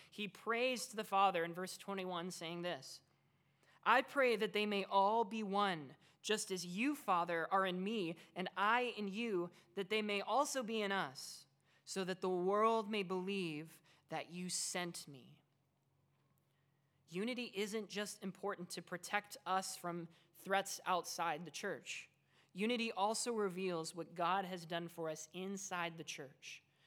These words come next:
that God is so committed to our unity that he desires us to be as close together as the Trinity is together.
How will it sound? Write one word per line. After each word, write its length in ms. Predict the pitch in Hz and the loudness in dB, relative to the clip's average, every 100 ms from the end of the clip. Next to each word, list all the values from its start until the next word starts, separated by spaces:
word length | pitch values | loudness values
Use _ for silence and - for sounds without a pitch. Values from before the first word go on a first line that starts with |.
| _ _ _ | _ _ _
that 100 | 175 | -6
God 220 | 165 202 208 | 4 6 6
is 80 | |
so 400 | - - 220 233 | 2 0 4 4
committed 560 | 233 - 220 233 226 190 | 4 -2 -2 2 2 2
to 200 | - 208 | 0 2
our 120 | 202 | 2
unity 720 | 180 180 208 196 - 131 147 - _ _ _ _ | 2 0 0 -2 -4 -12 -14 -20 _ _ _ _
that 140 | 190 170 | -6 -6
he 240 | 233 240 | -4 -2
desires 440 | 220 190 190 185 - 190 | 0 4 6 4 2 0
us 300 | 233 233 - | 2 0 -6
to 140 | 220 | -8
be 380 | 185 202 196 180 - _ - | -4 -4 -4 -6 -14 _ 0
as 280 | 202 247 - | 4 4 2
close 380 | - 247 226 - | 0 2 4 2
together 600 | 190 202 202 170 170 - - _ _ _ - | 0 2 2 0 -2 -8 -20 _ _ _ -2
as 220 | 190 160 | -2 -2
the 140 | 190 | -4
Trinity 880 | 175 - - 214 240 220 - 170 147 - | -2 -2 -2 0 2 0 0 -6 -8 -6
is 520 | 190 175 170 165 - | -2 -2 -2 -6 -12
together. 460 | 185 185 190 151 | -4 -2 -2 -4